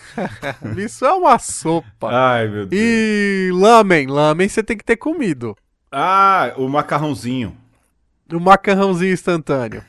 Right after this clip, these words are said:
Speaker 2: Já, quem nunca, né? Quem nunca?
Speaker 1: Ah,
Speaker 2: Quem nunca?
Speaker 1: como
Speaker 2: Com
Speaker 1: não?
Speaker 2: ovo, miojovo, pô, melhor coisa da vida.
Speaker 1: <laughs> Ah, beleza.
Speaker 2: Vai, vamos lá.
Speaker 1: Agora vamos para o México.
Speaker 2: Hum.
Speaker 1: Burrito.
Speaker 2: Oh,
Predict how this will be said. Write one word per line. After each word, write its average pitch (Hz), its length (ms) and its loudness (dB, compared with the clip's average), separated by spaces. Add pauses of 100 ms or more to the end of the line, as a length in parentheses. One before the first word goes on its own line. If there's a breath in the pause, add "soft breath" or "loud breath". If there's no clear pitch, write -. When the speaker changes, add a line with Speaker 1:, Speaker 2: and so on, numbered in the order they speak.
Speaker 2:
Já, 87 240 -12
quem 120 240 -6
nunca, 110 380 -8
né? 110 180 -10 (300)
Quem 104 180 -10
nunca? 107 460 -12
Speaker 1:
Ah, 104 760 -6
Speaker 2:
Quem 117 120 -8
nunca? 123 80 -4
Speaker 1:
como - 60 -2
Speaker 2:
Com 113 40 -2
Speaker 1:
não? 110 160 -2
Speaker 2:
ovo, 85 580 -4 (380)
miojovo, 110 1040 -4 (100)
pô, 98 360 -12 (160)
melhor 120 300 -14
coisa 135 260 -12
da 101 120 -14
vida. 87 400 -16 (840)
Speaker 1:
<laughs> - 400 -12
Ah, 120 720 -6
beleza. 117 380 -10
Speaker 2:
Vai, 95 160 -8
vamos 95 260 -14
lá. 92 220 -10
Speaker 1:
Agora 190 560 4
vamos 214 380 0
para 214 260 6
o 214 60 2
México. 180 840 0
Speaker 2:
Hum. 110 300 -8 (1080 soft breath)
Speaker 1:
Burrito. 208 1000 4
Speaker 2:
Oh, 127 200 -10